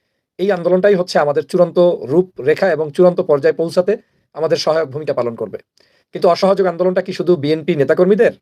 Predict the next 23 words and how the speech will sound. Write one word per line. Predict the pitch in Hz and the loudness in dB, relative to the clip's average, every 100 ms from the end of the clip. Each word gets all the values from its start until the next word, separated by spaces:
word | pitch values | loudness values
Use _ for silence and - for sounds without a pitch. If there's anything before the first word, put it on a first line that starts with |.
| _ _ _ | _ _ _
নাকি | 151 170 190 185 | -4 -2 -4 2
এই | 185 196 | 2 2
আন্দোলনটা | 165 170 180 180 175 | 0 0 0 2 0
কাদের, | - 175 147 | -2 -4 -4
সেটাই | 117 - 196 185 | -4 -2 2 2
আজকের | 147 147 | 2 0
আলোচনার | 135 135 139 | 0 -2 -4
বিষয়। | 120 - 92 - _ _ _ _ _ _ | -4 -8 -10 -16 _ _ _ _ _ _
অসহযোগ | 151 - 208 214 | -2 0 2 0
আন্দোলনটার | 180 175 190 196 180 | 0 -2 0 0 -2
মিনিংই | 160 214 214 | -2 0 0
হচ্ছে | 185 - 135 - _ _ _ _ | -2 -4 -6 -8 _ _ _ _
আপনি | 147 - 180 | -18 -6 0
বাংলাদেশের | 170 143 147 139 190 190 _ _ _ _ _ | 0 0 -2 -2 -4 -4 _ _ _ _ _
এই | 180 | -4
মুহূর্তে | 208 185 185 | 0 -2 0
আমরা | 151 139 170 | -2 0 -2
এই | 139 | -2
সরকারকে | 131 147 190 185 190 | -4 0 0 0 -4
কোনো | 156 | -4
সহযোগিতা | 143 175 160 135 | -2 -2 -2 -6
করব | 123 98 | -8 -10
না। | 92 | -14